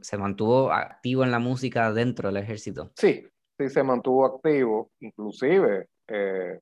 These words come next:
Speaker 2: para mí, la canción más bella de mi padre fue Abril sin ti. Y cuando él escribió, que eso fue cincuenta y dos y la terminó en el cincuenta y tres, ya él estaba en el ejército. No estaba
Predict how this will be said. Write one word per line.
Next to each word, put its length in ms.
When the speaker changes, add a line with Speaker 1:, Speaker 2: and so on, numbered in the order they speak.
Speaker 2:
para 280
mí, 380
la 180
canción 460
más 220
bella 380
de 120
mi 160
padre 540
fue 220
Abril 320
sin 280
ti. 220
Y 60
cuando 260
él 80
escribió, 420
que 60
eso 200
fue 540
cincuenta 580
y 40
dos 200
y 40
la 100
terminó 360
en 60
el 60
cincuenta 500
y 80
tres, 360
ya 120
él 80
estaba 300
en 80
el 80
ejército. 500
No 120
estaba 680